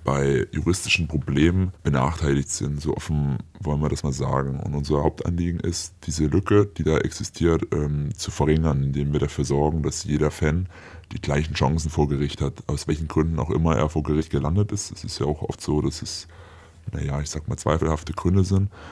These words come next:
Und wir wollen versuchen, dass jeder Fan, äh, die Möglichkeit hat, mit einem Anwalt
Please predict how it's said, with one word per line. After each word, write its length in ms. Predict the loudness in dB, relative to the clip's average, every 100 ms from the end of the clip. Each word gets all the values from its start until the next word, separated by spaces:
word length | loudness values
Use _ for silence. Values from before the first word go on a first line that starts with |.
| -16 -6
Und 100 | 0
wir 140 | 2
wollen 220 | 4 4 2
versuchen, 640 | 0 0 0 0 -2 -2 -4
dass 200 | -4 0
jeder 220 | 2 2
Fan, 400 | 2 2 2 0 -2 -2
äh, 220 | 0 0
die 100 | 0
Möglichkeit 480 | -2 -2 -4 -4 0
hat, 200 | -2 -2
mit 60 |
einem 140 | -2 -2
Anwalt 480 | 0 4 4 2